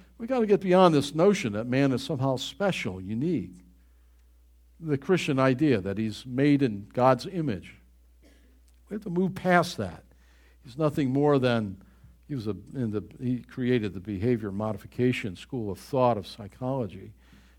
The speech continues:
A man is nothing more than the sum total of the things that happened to him. Let's get beyond this idea that man's special.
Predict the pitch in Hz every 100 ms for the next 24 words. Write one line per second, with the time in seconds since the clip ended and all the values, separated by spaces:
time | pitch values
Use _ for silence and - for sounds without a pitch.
0 | _ 131 123 123 117 - 139 123 120 120
1 | 147 127 110 107 104 - 131 117 147 143
2 | 120 107 101 101 147 131 131 135 208 254
3 | 175 - - - _ _ _ _ _ _
4 | _ _ _ _ _ _ _ 170 - 175
5 | 175 151 147 143 120 - 107 104 104 90
6 | 95 104 110 98 - 104 92 - -